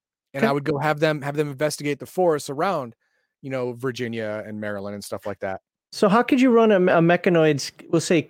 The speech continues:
Speaker 2: campaign, since they're as powerful as they are? I, I, does, does something, something like the mechanoids, is that better as, like, a one-off or two-off and then come back to it later? Or how would
Speaker 1: No,
Speaker 2: you
Speaker 1: no,
Speaker 2: do a
Speaker 1: what
Speaker 2: campaign? Because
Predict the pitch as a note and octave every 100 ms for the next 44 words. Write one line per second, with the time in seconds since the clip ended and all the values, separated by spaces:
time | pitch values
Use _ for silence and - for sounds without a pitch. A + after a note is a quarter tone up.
0 | - - F3 D#3 C#3 - D3 A#2+ G#2+ -
1 | C#3+ D#3 D3+ - - G3+ B3+ - G3 F3
2 | E3 C#3+ E3 D#3 B2 A2+ G2 A#2+ _ _
3 | _ _ _ - D3 D3+ G#2+ A2+ D#3 E3+
4 | C#3+ - _ _ _ - E3 A3+ G#3+ B3
5 | A3 F#3 D#3+ _ - - B3 A3+ G3+ F3+
6 | F3+ F#3+ F#3 E3 D3+ E3+ F3+ G3 G3 F#3+
7 | D3+ D3 C3+ C3+ C#3+ F3 F3+ F3+ D3+ C#3
8 | - G3+ F#3+ F#3+ F#3+ - E3 C#3+ C#3 D#3
9 | D#3 D#3+ D#3+ D3+ E3 F#3 G3 F3 D3 C#3+
10 | F3+ A#3 G3+ E3+ F#3 F3 G#3 F#3 F3 G3
11 | F3 D#3+ F#3+ E3 C#3 C#3 F3